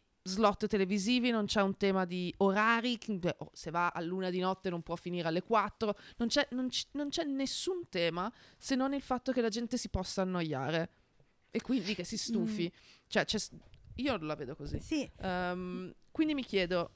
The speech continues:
Speaker 1: se io ti metto lì una cosa che è tra l'altro divisa internamente in delle storyline, per cui se tu vuoi ci sono dei, dei, dei, ci, ci sono delle trame interne che hanno un,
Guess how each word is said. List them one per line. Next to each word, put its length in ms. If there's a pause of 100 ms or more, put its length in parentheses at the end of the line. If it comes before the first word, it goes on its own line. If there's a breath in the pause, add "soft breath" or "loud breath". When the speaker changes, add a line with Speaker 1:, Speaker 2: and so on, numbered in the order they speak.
(500)
Speaker 1:
se 240
io 180
ti 140
metto 260
lì 140
una 160
cosa 260
che 140
è 40
tra 120
l'altro 300
divisa 460
internamente 800
in 640 (400)
delle 280
storyline, 840 (380 loud breath)
per 160
cui 260
se 220
tu 200 (720)
vuoi 640 (120)
ci 180
sono 300
dei, 180
dei, 240
dei, 320 (760)
ci, 140
ci 80
sono 140
delle 240
trame 420
interne 560
che 140
hanno 240
un, 280